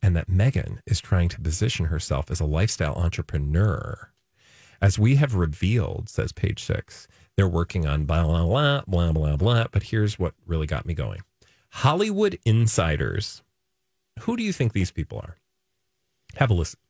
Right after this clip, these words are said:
"Hollywood insiders <laughs> now expect Markle to work on a Netflix project close to her art,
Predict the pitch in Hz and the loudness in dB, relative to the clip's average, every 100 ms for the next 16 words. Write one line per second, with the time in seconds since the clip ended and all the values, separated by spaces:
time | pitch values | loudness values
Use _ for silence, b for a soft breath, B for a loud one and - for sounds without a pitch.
0 | _ B B B - 247 311 269 202 170 | _ B B B -2 0 2 2 4 4
1 | 156 147 135 131 147 170 220 208 - 139 | 4 4 4 2 2 2 2 -2 0 0
2 | 127 123 117 117 127 113 113 95 139 139 | 0 2 2 2 0 0 0 2 0 2
3 | 92 87 170 - 147 - - 104 98 107 | 2 2 0 0 -2 -2 -2 0 0 -2
4 | - 95 - 104 98 82 71 | 0 0 0 0 0 -2 -4